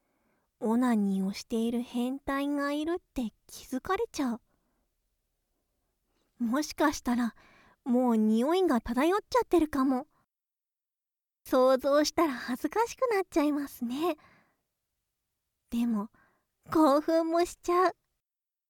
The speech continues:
お兄さんは露出プレイが好きだから、このリスクに興奮しちゃうんです。私の感情も受け取ってるから、露出行為をすぐに肯定しちゃう。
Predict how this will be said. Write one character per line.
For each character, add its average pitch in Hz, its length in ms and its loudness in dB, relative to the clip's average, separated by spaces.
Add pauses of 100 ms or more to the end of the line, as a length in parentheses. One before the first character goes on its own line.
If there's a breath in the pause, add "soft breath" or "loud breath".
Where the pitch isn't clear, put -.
(1200)
お 254 100 -4
兄 302 260 0
さ 277 200 -2
ん 214 60 -6
は 214 100 -2
露 202 200 0
出 - 280 -2
プ 349 120 -6
レ 359 140 2
イ 359 60 2
が 247 180 0
好 - 120 -18
き 339 120 -4
だ 311 140 0
か 285 120 -2
ら、 254 180 -2 (580 soft breath)
こ 262 160 0
の 311 160 4
リ 359 160 4
ス - 120 -14
ク 370 100 0
に 240 200 0
興 311 280 4
奮 403 200 0
し - 80 -16
ち - 100 -2
ゃ 466 200 2
う - 20 2
ん 440 40 2
で 330 120 8
す。 - 180 -16 (1900)
私 339 460 0
の 427 120 0
感 403 300 0
情 392 180 4
も 370 180 4
受 320 160 0
け 349 40 2
取 370 160 0
っ - 40 -20
て 381 120 0
る 381 100 0
か 320 120 0
ら、 294 180 0 (640 soft breath)
露 247 140 2
出 - 300 -4
行 370 260 2
為 302 160 2
を 220 100 -2
す - 220 -6
ぐ 440 180 2
に 339 160 2
肯 254 260 -2
定 302 260 -2
し - 100 -14
ち - 180 -2
ゃ 294 120 0
う。 - 60 -12